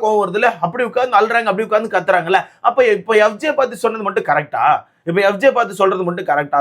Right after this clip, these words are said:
So மொத்தத்துல இந்த பொண்ணு ஏதோ ஒரு கேம் போடுறங்க பேர்ல ஒரு மாதிரி எல்லாருக்கிட்டையும் பழகிட்டு எல்லாரையுமே ஒரு மாதிரி குத்திக்கிட்டே இருக்கு, எல்லாருக்கிட்டையும் பழகிட்டு ஒரு மாதிரி எல்லாரையுமே குத்திக்கிட்டே இருக்கு. இது எங்க போய் முடிய போகுதுன்னு தெரியல.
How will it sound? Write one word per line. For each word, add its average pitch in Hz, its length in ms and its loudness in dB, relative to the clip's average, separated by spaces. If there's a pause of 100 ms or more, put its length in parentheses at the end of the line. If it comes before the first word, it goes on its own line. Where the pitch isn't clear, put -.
So 170 60 -4 (100)
மொத்தத்துல 196 400 0 (280)
இந்த 151 120 -4 (140)
பொண்ணு 226 340 0 (680)
ஏதோ 254 120 4 (120)
ஒரு 285 80 2 (100)
கேம் 247 180 4 (120)
போடுறங்க 202 320 0
பேர்ல 214 240 2
ஒரு 185 120 -2
மாதிரி 254 200 4 (140)
எல்லாருக்கிட்டையும் 269 760 0
பழகிட்டு 226 400 0 (120)
எல்லாரையுமே 240 480 2
ஒரு 190 120 -2
மாதிரி 226 180 -2
குத்திக்கிட்டே 208 460 -2
இருக்கு, - 160 -8 (580)
எல்லாருக்கிட்டையும் 220 560 0
பழகிட்டு 240 340 4
ஒரு 208 120 -2
மாதிரி 233 220 0
எல்லாரையுமே 226 440 2 (100)
குத்திக்கிட்டே 214 480 -4
இருக்கு. 175 260 -4
இது 143 160 -4
எங்க 170 180 -2
போய் 185 180 -2
முடிய 175 220 4
போகுதுன்னு 165 300 -4
தெரியல. 151 180 0